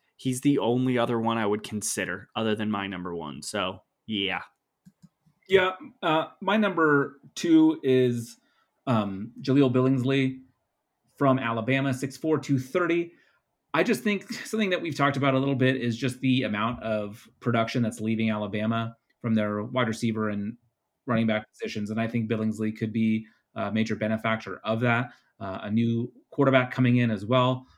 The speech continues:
Speaker 2: often looks to that tight end position.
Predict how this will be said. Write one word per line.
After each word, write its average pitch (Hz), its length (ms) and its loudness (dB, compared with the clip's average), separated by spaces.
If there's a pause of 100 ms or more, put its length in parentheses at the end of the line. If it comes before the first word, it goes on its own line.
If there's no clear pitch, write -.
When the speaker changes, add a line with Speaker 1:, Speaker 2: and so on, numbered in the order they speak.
(140)
Speaker 2:
often 107 420 -2
looks 120 280 -2
to 123 300 2
that 113 180 0
tight 117 200 0
end 113 180 -2
position. 120 560 -2